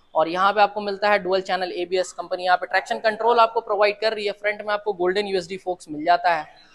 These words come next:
और अगर हम discount की बात करते हैं तो अभी friends इसमें discount चल रहा है टू थाउजेंड फ़ाइव हंड्रेड एंड सेवेंटी सेवन रुपीज का, दो हज़ार पाँच सौ सतहत्तर रुपए का,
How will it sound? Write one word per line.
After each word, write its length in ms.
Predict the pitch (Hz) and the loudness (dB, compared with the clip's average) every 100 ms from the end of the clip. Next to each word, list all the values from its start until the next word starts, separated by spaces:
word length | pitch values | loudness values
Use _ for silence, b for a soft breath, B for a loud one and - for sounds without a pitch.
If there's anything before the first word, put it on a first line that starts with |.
| b - | b 2
और 120 | 185 | 4
अगर 180 | 220 247 | 4 2
हम 140 | 254 | 2
discount 460 | 220 214 240 277 294 | -2 -2 2 2 2
की 60 | 277 | 2
बात 200 | 269 262 | 4 4
करते 220 | 240 247 | 0 2
हैं 140 | 269 233 | 0 0
तो 100 | - | 2
अभी 180 | 202 247 | 2 2
friends 280 | 254 254 247 | -4 -4 -6
इसमें 220 | 233 247 | -6 -6
discount 400 | 196 - 202 226 | -6 -2 -2 -2
चल 200 | - 220 | -2 -2
रहा 240 | 220 220 220 | 2 4 6
है 180 | 220 220 | 4 0
टू 180 | - 220 | -6 -4
थाउजेंड 340 | 208 208 220 | 0 0 0
फ़ाइव 280 | - 202 220 | 2 2 2
हंड्रेड 220 | 214 220 | 0 0
एंड 140 | 220 208 | 0 -4
सेवेंटी 380 | - 190 196 208 | -6 -6 -6 -4
सेवन 260 | 185 202 | -2 -2
रुपीज 300 | 202 185 226 | -2 -6 -6
का, 120 | - 185 | -2 0
दो 160 | 190 | 2
हज़ार 180 | 190 196 190 | 2 2 0
पाँच 180 | 190 | -2
सौ 60 | 190 | -4
सतहत्तर 420 | - 170 170 214 | -8 -8 -2 0
रुपए 240 | 196 165 202 | 0 0 -2
का, 180 | 127 | -2